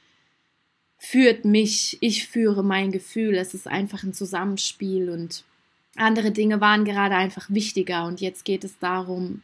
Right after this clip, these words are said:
diese neue Tür zu öffnen und uns in diese Zauberwelt hineinzubegeben, ohne Angst, etwas Altes verlieren zu können,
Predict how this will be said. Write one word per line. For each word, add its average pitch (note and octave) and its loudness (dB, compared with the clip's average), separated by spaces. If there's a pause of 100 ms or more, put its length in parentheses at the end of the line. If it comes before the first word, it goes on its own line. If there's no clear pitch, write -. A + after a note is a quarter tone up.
diese G3+ 2
neue F#3+ 2
Tür A3 0
zu - -6
öffnen F3+ -4
und F#3+ -8
uns - -8 (220)
in F#3+ -2
diese F3+ -2 (440)
Zauberwelt G#3 4
hineinzubegeben, F#3+ -2 (840)
ohne G#3 6
Angst, - -2 (1200)
etwas G3+ -2
Altes G3+ 2
verlieren G#3 0
zu - -10
können, E3+ -6